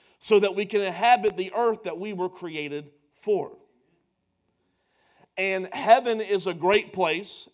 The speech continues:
and we're all going there, but that is not your eternity. Your eternity is we go to heaven,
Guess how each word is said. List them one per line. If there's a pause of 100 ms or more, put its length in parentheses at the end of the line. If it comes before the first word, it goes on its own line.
and
we're
all
going
there, (260)
but
that
is
not
your
eternity. (1500)
Your
eternity
is
we
go
to
heaven,